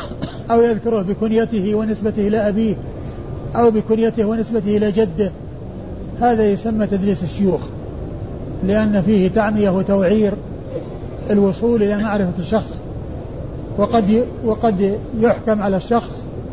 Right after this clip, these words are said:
بأنه مجهول، وأنه لا يعرف، وأنه لا، لا يعرف له ترجمة، مع أنه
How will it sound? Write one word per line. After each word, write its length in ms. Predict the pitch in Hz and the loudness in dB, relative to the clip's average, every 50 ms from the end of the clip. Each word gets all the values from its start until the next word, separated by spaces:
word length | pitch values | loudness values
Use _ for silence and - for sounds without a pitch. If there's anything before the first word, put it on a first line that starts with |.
| - - - - - - - - - - - - - 190 190 | -12 -12 -12 -10 -10 -10 -10 -10 -10 -10 -10 -8 -2 0 2
بأنه 380 | 226 226 233 233 233 196 185 | 2 4 4 2 2 2 2
مجهول، 500 | 214 220 202 160 165 160 220 226 202 156 - - - - - - - - - - - | 2 2 2 2 2 4 4 4 4 2 -2 -8 -12 -14 -14 -14 -14 -12 -12 -10 -6
وأنه 480 | - 208 208 220 226 220 196 185 214 220 | -4 -2 -2 0 0 0 2 4 4 4
لا 220 | 220 220 214 208 | 4 2 2 2
يعرف، 360 | 196 214 208 185 202 196 175 131 - - - - - - - - - - - - - - - - - - - - 196 | 2 2 2 2 0 0 -2 -2 -6 -10 -12 -12 -12 -12 -12 -12 -12 -12 -12 -10 -10 -10 -10 -10 -10 -10 -10 -6 -2
وأنه 420 | 202 208 220 220 220 185 202 214 | -2 0 2 2 4 4 6 6
لا، 240 | 226 226 233 233 226 | 6 6 4 4 4
لا 140 | 214 220 226 | 2 2 2
يعرف 240 | 226 170 185 196 196 | 2 2 2 2 4
له 160 | 214 208 202 | 4 2 2
ترجمة، 500 | - 220 226 208 180 233 247 247 240 220 - - - - - - - - - - - - - - - - - 240 233 | 2 2 2 4 4 4 4 4 0 -2 -4 -8 -12 -12 -12 -12 -12 -12 -12 -12 -12 -12 -12 -10 -10 -8 -4 0 0
مع 380 | 254 262 214 208 226 233 226 | 2 2 2 0 0 0 0
أنه 460 | 233 220 214 214 196 190 233 247 247 | 0 0 2 2 2 4 4 2 2